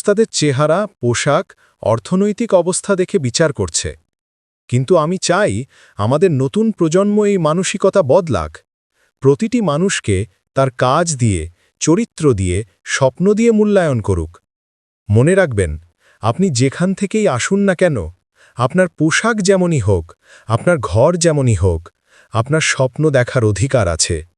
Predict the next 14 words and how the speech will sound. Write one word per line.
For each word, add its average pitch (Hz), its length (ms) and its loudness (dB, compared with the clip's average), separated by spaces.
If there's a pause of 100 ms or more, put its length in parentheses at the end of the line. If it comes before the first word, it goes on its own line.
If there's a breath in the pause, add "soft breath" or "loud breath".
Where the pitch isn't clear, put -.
(400)
এবং 135 220 2
সেই 185 200 0
স্বপ্ন 156 400 -2
পূরণ 156 400 0
করার 175 280 2
ক্ষমতাও 160 580 2
আপনার 95 340 0
আছে।" 82 280 -2 (840)
করতালির 180 540 2
মধ্যে 160 340 -2
তার 160 180 0
বক্তৃতা 107 580 -2
শেষ 85 300 -4
হল, 80 220 -4